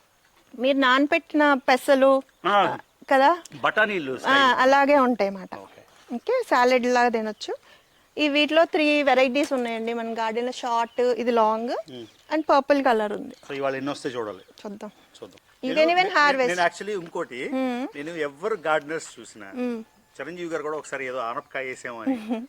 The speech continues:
Speaker 2: ఒక ఇలాంటి పట్టుకొని కోస్తారు. ఎందుకు అలాగా?
Speaker 1: మా ఆయుధం అంట.
Speaker 2: అదే నాకు, నాకు always curiosity.
Speaker 1: ఇది
Speaker 2: ఆ చిరంజీవి గారు వీడియో చూసారు ఒకటి.
Speaker 1: ఇది ప్రూనర్
Speaker 2: నేను
Speaker 1: అండి.
Speaker 2: ఆ-, ఆనప
Speaker 1: యా.
Speaker 2: గింజలు వేసాను, ఆనపకాయ వచ్చింది, ఆ,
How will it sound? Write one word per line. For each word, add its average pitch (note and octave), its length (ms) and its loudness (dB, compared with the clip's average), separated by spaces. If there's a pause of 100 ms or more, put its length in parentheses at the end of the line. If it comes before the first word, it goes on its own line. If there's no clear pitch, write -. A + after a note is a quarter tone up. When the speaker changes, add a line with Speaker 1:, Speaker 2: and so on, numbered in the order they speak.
Speaker 2:
ఒక - 320 -10
ఇలాంటి D#3+ 400 -4
పట్టుకొని G3+ 400 -8
కోస్తారు. C3+ 380 -10
ఎందుకు G3+ 220 -8
అలాగా? F3 240 -6 (440)
Speaker 1:
మా B3+ 80 -2
ఆయుధం B3+ 580 2
అంట. A3+ 260 -6
Speaker 2:
అదే A3+ 220 2
నాకు, F#3+ 220 0
నాకు E3 200 -2
always F#3 480 -6 (100)
curiosity. F#3 420 -8 (140)
Speaker 1:
ఇది G3 260 -4
Speaker 2:
ఆ - 20 2
చిరంజీవి G#3+ 320 -6
గారు A3+ 120 0
వీడియో G#3 220 -8
చూసారు F#3+ 220 -4
ఒకటి. D#3 140 -12
Speaker 1:
ఇది D#4 120 -2
ప్రూనర్ D4+ 420 4
Speaker 2:
నేను C4+ 160 2
Speaker 1:
అండి. A#3 120 2
Speaker 2:
ఆ-, C4 40 4
ఆనప - 100 4
Speaker 1:
యా. A#3+ 180 4
Speaker 2:
గింజలు E3 240 -6
వేసాను, D#3+ 320 -6
ఆనపకాయ D#3 380 0
వచ్చింది, E3 300 -10
ఆ, G3+ 100 -12